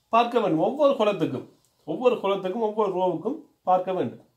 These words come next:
இதுதான் முதலாவது மெத்தட். ஒவ்வொன்றுக்கும் வரும் இலக்கங்களை பாருங்கள். இங்கே குறிக்கக்கூடாது. இங்கே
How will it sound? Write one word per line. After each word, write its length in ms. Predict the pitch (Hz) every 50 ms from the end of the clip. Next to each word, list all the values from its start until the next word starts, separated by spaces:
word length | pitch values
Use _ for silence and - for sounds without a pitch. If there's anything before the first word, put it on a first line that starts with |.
| _ _ _ _ _ _ _ _ _ _ _ _ - 156
இதுதான் 260 | 160 226 240 247 220 196
முதலாவது 380 | 196 233 247 240 202 180 170 196 214
மெத்தட். 320 | 196 165 131 113 - - - _ _ _ _ _ _ _ _ _ _ _ _ _ _ _ _ _ _ _ -
ஒவ்வொன்றுக்கும் 560 | 165 226 277 277 269 240 220 220 220 - 247 226
வரும் 200 | 220 233 240 226 - 185
இலக்கங்களை 460 | 202 214 208 220 214 196 208 247 370 - - _ _ _ _ _ _ _ _ _ _ _ _ _ _ _ _ _ - 202
பாருங்கள். 340 | 196 185 165 135 131 160 214
இங்கே 140 | 233 277 269 -
குறிக்கக்கூடாது. 520 | 254 269 - 330 330 240 196 147 120 113 113 - - _ _ _ _ _ _ _ -
இங்கே 160 | 165 208 233